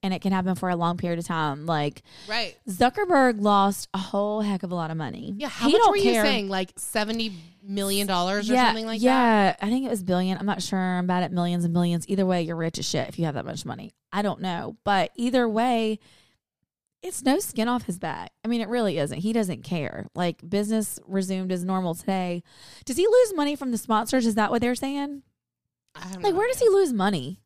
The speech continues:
Speaker 1: That's a lot of freaking money.
Speaker 2: Probably
Speaker 1: Must
Speaker 2: from
Speaker 1: be
Speaker 2: Facebook
Speaker 1: sponsors.
Speaker 2: advertising,
Speaker 1: Okay,
Speaker 2: things
Speaker 1: and
Speaker 2: like
Speaker 1: Instagram
Speaker 2: that.
Speaker 1: and stuff.
Speaker 2: Yeah.
Speaker 1: See, that's why they can't be connected.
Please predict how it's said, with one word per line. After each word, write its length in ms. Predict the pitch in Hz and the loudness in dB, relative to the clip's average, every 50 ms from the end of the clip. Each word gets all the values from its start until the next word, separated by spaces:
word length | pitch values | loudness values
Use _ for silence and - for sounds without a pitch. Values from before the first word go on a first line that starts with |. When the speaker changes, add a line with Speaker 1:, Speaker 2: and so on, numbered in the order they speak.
| _ _ _ | _ _ _
Speaker 1:
That's 160 | 320 480 - | -12 -8 -2
a 60 | 508 392 | 0 0
lot 340 | 269 208 202 190 190 190 | 2 2 2 2 4 2
of 100 | 190 180 | 2 0
freaking 260 | - 180 170 - 165 160 | -4 -8 -8 -6 -6 -4
money. 320 | 175 185 170 135 - - | -2 -2 -4 -4 -6 -2
Speaker 2:
Probably 180 | 180 349 349 349 | 0 0 4 4
Speaker 1:
Must 180 | 262 302 233 - | 4 4 4 2
Speaker 2:
from 80 | 285 | 0
Speaker 1:
be 60 | 240 | 0
Speaker 2:
Facebook 40 | 220 | 2
Speaker 1:
sponsors. 300 | 220 214 196 214 202 - - | 4 4 4 4 4 2 0
Speaker 2:
advertising, 800 | 156 160 151 175 180 - 185 165 156 160 170 165 160 165 165 170 | 0 0 0 -4 -4 -2 -4 -4 -4 -4 -6 -6 -6 -6 0 0
Speaker 1:
Okay, 300 | 214 190 190 165 151 151 | 0 2 2 0 0 -2
Speaker 2:
things 160 | - 170 160 - | -4 -4 -4 -2
Speaker 1:
and 80 | 202 185 | -2 -2
Speaker 2:
like 80 | 190 185 | -4 -4
Speaker 1:
Instagram 160 | - - 180 | -4 -2 -2
Speaker 2:
that. 120 | 175 170 170 | -2 -2 -4
Speaker 1:
and 80 | 175 175 | -6 -6
stuff. 260 | - 190 196 196 190 | -6 -4 -4 -4 -2
Speaker 2:
Yeah. 160 | 302 311 247 180 - _ _ _ _ _ _ - - - | -2 -4 -4 -6 -10 _ _ _ _ _ _ -20 -20 -16
Speaker 1:
See, 160 | - - 294 | -8 -6 -2
that's 240 | 262 269 277 294 - | 0 0 0 0 0
why 100 | 302 294 | -2 0
they 120 | 285 269 254 | 0 0 -2
can't 240 | - - 254 196 | -2 -6 -8 -6
be 80 | 208 226 | -6 -6
connected. 720 | - 226 214 220 214 - 185 190 127 101 117 120 185 208 | -4 -2 0 0 0 -2 -4 -6 -6 -6 -6 -8 -10 -14